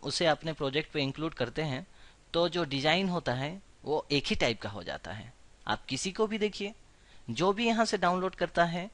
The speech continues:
और अगर वो अपना एक टेम्पलेट बनाने का कोशिश करता है, तो जो एक डिज़ाइन आता है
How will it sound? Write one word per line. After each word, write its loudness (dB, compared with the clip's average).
और 4
अगर 4
वो 4
अपना 6
एक 0
टेम्पलेट -2
बनाने 0
का 0
कोशिश -6
करता -2
है, -2
तो -6
जो 0
एक -2
डिज़ाइन 2
आता 0
है -4